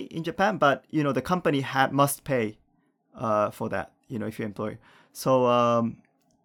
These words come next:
and, and also, actually, what I find interesting is even for dental, uh,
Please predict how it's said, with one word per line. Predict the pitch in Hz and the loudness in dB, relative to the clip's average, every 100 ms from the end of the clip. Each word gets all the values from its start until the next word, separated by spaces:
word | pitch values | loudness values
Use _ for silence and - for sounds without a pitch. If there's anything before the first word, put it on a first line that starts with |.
| _ _ _ _ - | _ _ _ _ 2
and, | 156 - | 2 4
and | 160 156 | 4 4
also, | 123 - 185 147 - _ | 4 4 2 2 -4 _
actually, | 139 156 165 | -2 0 0
what | 151 156 | 2 2
I | |
find | 151 151 | 2 0
interesting | 143 139 147 - 131 127 123 | 0 -2 -6 -6 -6 -6 -8
is | - 123 123 120 117 | -8 -4 -2 -4 -4
even | 170 190 254 | -4 -4 -2
for | - 156 143 139 _ - | 2 4 4 0 _ -8
dental, | 117 120 139 170 262 - _ _ _ _ _ _ _ - | -4 -2 -2 -4 -4 -10 _ _ _ _ _ _ _ -4
uh, | 127 117 113 110 110 | -2 0 0 0 -2